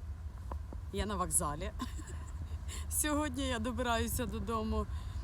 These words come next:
електричкою. Я на вокзалі. Осталось з'ясувати, де моя електричка.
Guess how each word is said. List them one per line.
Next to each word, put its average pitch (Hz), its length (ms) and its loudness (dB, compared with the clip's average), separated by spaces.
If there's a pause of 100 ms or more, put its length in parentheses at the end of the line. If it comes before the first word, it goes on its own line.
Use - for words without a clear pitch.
(280)
електричкою. 240 800 2 (1120)
Я 240 160 0
на 294 120 0
вокзалі. 208 680 2 (1040)
Осталось 277 340 4
з'ясувати, 262 600 4
де 262 160 2
моя 262 300 2
електричка. 269 720 4